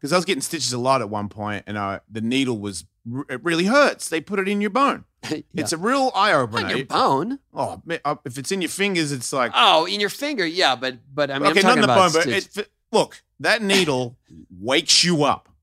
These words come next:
Speaker 1: I don't know how, uh, like, I got a cut, I got stitches. Obviously, there was an impact. Uh, that's a pain.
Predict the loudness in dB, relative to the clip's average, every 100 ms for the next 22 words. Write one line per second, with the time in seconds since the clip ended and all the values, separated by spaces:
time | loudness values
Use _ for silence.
0 | -2 0 2 2 2 4 2 0 -4 -2
1 | -2 0 0 0 0 4 4 2 -4 -6
2 | -4 -4 -2 -2 -4 -4 -4 -4 -6 -4
3 | -4 -4 -4 -4 0 0 -2 -4 -4 -2
4 | -4 -4 -6 -4 -4 -4